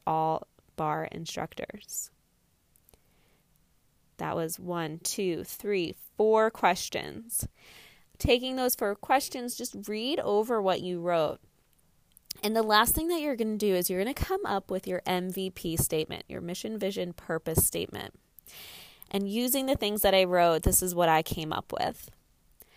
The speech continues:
My mission as a passionate leader and teacher is to organize community events and develop creative resources for bar professionals.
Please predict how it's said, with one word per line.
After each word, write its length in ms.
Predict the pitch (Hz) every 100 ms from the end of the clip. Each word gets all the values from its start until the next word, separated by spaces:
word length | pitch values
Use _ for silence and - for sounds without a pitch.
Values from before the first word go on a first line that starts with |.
| - -
My 160 | 190 185
mission 580 | 196 208 - 226 240 233
as 140 | 175 185
a 60 |
passionate 680 | 185 - 226 202 - 226 226
leader 300 | 196 185 180
and 180 | 170 185
teacher 380 | - 185 - 170
is 180 | 190 -
to 100 | -
organize 560 | 180 185 208 220 220
community 560 | - 214 202 196 220 240
events 360 | 220 165 160 -
and 160 | 185
develop 420 | 170 165 160 160
creative 500 | - - 185 185 208 -
resources 720 | 180 170 - 160 - 156 -
for 180 | - 170
bar 220 | 156 151
professionals. 800 | - - 156 - - - -